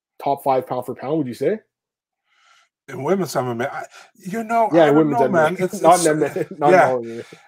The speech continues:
Speaker 2: It's, it's, it's weird, you know. I never rated Pacheco very high in the U F C when she fought there, you know. I
Speaker 1: Yeah.
Speaker 2: remember she lost to Germaine de Randamie
Speaker 1: Yeah.
Speaker 2: and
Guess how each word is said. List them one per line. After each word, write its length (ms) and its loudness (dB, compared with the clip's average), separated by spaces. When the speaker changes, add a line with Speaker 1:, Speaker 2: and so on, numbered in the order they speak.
Speaker 2:
It's, 220 -4
it's, 540 -12
it's 180 -8
weird, 560 2
you 80 -12
know. 100 -6
I 120 0
never 520 -2
rated 440 -4
Pacheco 580 -6
very 280 -4
high 220 0
in 60 -10
the 80 -12
U 180 -4
F 80 -12
C 240 -12
when 200 -10
she 140 -20
fought 300 -10
there, 220 -14
you 120 -20
know. 260 -10
I 60 -8
Speaker 1:
Yeah. 60 -2
Speaker 2:
remember 240 -2
she 140 -10
lost 240 -2
to 60 -14
Germaine 340 -6
de 60 -8
Randamie 280 0
Speaker 1:
Yeah. 180 6
Speaker 2:
and 80 -12